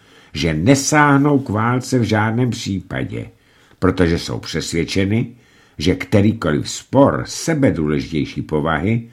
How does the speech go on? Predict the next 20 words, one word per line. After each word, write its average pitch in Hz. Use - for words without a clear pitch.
lze 80
řešit 135
vzájemnou 104
dohodou 71
a 92
kdyby 131
to 101
nebylo 69
možné, 85
že 92
se 78
zavazují 127
předložit 110
spor 101
Mezinárodnímu 120
rozhodčímu 80
soudu. 57
Na 78
onom 135
papíru, 58